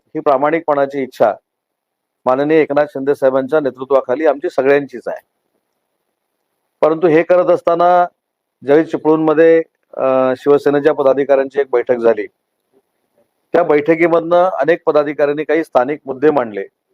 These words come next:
आणि स्थानिक मुद्द्याच्या अनुषंगानं मी सांगितलं की माननीय शिवसेनेचे मुख्य नेते एकनाथ शिंदे साहेबांची भूमिका स्पष्ट आहे, आपल्याला महायुती करूनच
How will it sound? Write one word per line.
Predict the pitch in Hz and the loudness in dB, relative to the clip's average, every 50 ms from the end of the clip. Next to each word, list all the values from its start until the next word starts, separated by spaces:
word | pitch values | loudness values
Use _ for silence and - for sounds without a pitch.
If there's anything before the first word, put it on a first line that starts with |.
| _ _ _ _ _ _ _ _ _ _ _ _ _ _ _ - | _ _ _ _ _ _ _ _ _ _ _ _ _ _ _ -6
आणि | - 135 170 175 | -4 -2 -2 -2
स्थानिक | 170 - 147 127 131 151 180 196 185 | -2 -2 -2 0 0 0 -2 -4 -6
मुद्द्याच्या | 165 156 147 139 156 165 165 - 190 190 | -6 -10 -4 0 0 0 2 2 2 0
अनुषंगानं | 165 156 170 160 - 170 165 175 180 185 196 196 | 0 0 -2 -6 -6 -4 -2 0 0 0 0 -2
मी | 202 190 | -4 -4
सांगितलं | 156 156 139 131 127 131 - 165 | -4 -6 -8 -8 -8 -8 -4 -4
की | 175 - - 185 | -4 -4 -4 -4
माननीय | 160 139 127 131 139 151 156 160 170 175 185 190 185 - _ _ _ _ _ _ _ | -2 -2 -2 -2 -4 -6 -4 0 2 2 2 2 0 -4 _ _ _ _ _ _ _
शिवसेनेचे | - - 143 139 143 151 147 160 151 147 151 139 - 180 170 | -12 -4 0 2 2 2 2 0 -2 -2 -2 -2 -2 -2 -2
मुख्य | 151 143 - - - 160 | -2 -2 -4 -2 -2 0
नेते | 143 127 101 - 107 104 - - _ _ _ _ _ _ _ _ _ _ _ _ _ - | 0 0 -4 -2 -4 -4 -4 -6 _ _ _ _ _ _ _ _ _ _ _ _ _ -4
एकनाथ | 123 135 - 156 165 185 180 | -2 0 2 2 2 0 -2
शिंदे | - - 156 151 151 151 | -2 -4 -2 0 0 0
साहेबांची | 131 147 147 143 143 147 143 143 - 170 180 | 2 2 0 2 2 0 -2 -2 -2 -2 -2
भूमिका | 151 131 127 139 147 143 - 170 165 | 0 0 -2 -2 0 0 2 0 0
स्पष्ट | - - - - 180 180 - - | 0 -4 -4 -4 -4 -2 0 -2
आहे, | 139 107 101 131 - _ _ _ _ _ _ _ _ _ _ _ - | 0 0 -2 -4 -10 _ _ _ _ _ _ _ _ _ _ _ -6
आपल्याला | - 127 127 - 160 160 165 180 | -4 -4 -2 -2 0 0 2 2
महायुती | 175 160 139 131 151 160 160 160 - - 170 | 0 0 -2 -2 -2 -2 -4 -4 -4 -4 -4
करूनच | 156 156 147 147 147 156 160 185 - | 0 0 0 0 0 0 0 0 -2